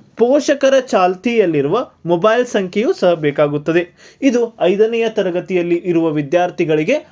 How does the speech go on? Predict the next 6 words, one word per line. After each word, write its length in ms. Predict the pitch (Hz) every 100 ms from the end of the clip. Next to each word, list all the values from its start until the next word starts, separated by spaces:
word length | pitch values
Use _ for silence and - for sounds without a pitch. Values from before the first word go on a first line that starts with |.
| - 151
ಆರನೇ 460 | 170 214 226 285
ತರಗತಿ 500 | 294 202 180 165 185
ಪ್ರವೇಶಕ್ಕಾಗಿ 880 | 180 165 143 156 156 151 - 135 190 330 - -
ಅರ್ಜಿ 320 | 190 208 269
ಸಲ್ಲಿಸಲು 520 | 262 196 170 156 156
ಬೇಕಾಗುವ 680 | 151 147 143 165 156 220 320